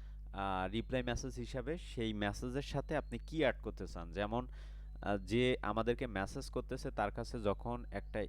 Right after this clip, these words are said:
এসএমএস যাচ্ছে, মানে রিপ্লাই মেসেজ যেটা যাচ্ছে সেটা আপনার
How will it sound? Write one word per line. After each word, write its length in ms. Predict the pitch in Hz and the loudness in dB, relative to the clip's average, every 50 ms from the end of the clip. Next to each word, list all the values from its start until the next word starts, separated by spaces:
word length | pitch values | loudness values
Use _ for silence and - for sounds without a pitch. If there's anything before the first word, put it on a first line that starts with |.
| - | -2
এসএমএস 640 | - 101 101 - - 113 110 113 117 123 123 - - 98 95 | -2 -2 -2 -2 -4 -4 -2 0 0 -2 -2 -2 -6 -4 2
যাচ্ছে, 440 | 87 113 113 110 - - - 92 85 | 4 4 4 4 -2 -4 -4 -4 -4
মানে 260 | 85 90 95 101 98 - - - - - - - | -4 -4 -4 -4 -6 -6 -8 -10 -10 -10 -8 -4
রিপ্লাই 380 | 98 107 117 - - 131 131 127 | -2 0 0 2 2 0 2 2
মেসেজ 440 | 120 113 107 110 127 127 113 104 | 0 -2 -2 -2 -4 -6 -4 -2
যেটা 240 | 101 107 98 110 98 | -2 -2 -2 -2 0
যাচ্ছে 460 | 92 92 92 - - - 160 175 214 | 0 0 0 -2 -4 -4 -4 -4 -4
সেটা 400 | 220 - - 110 - - 104 98 | -4 -4 -4 -4 -2 0 0 0
আপনার 340 | 95 98 - - 107 107 104 | 0 -2 -2 -4 -2 -2 -2